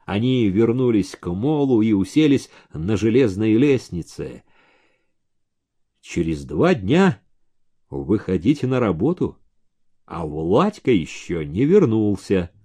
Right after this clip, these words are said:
сказал Алексей. Саша вздохнул. «А мне послезавтра двигаться в свою тьму таракань.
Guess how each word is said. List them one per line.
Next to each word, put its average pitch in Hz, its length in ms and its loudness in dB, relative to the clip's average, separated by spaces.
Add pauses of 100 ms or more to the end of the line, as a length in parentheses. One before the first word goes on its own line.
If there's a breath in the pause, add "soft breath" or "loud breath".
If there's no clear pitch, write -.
(160)
сказал 90 580 -4
Алексей. 82 640 -6 (220 soft breath)
Саша 104 540 -2
вздохнул. 90 640 -4 (1200 soft breath)
«А - 160 2
мне 190 260 6
послезавтра 147 800 4
двигаться 139 840 2
в - 100 -14
свою 104 600 2
тьму 139 420 -4
таракань. 120 960 -4